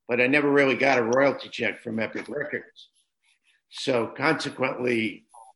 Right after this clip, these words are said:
they spent money that, you know, I didn't have to worry about paying them back.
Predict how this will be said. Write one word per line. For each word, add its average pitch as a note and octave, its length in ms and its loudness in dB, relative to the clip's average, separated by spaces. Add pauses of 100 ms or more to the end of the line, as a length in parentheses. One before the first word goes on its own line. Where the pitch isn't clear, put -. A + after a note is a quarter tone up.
(280)
they A#2 200 0
spent C3 360 0
money B2+ 300 2
that, B2 260 2 (420)
you B2+ 140 0
know, F#2 180 -2 (920)
I C3 140 4
didn't C3+ 180 2
have B2+ 160 2
to C3+ 80 0
worry C#3 260 6
about A#2 380 2 (600)
paying C3 240 4
them A#2 120 -2
back. - 360 0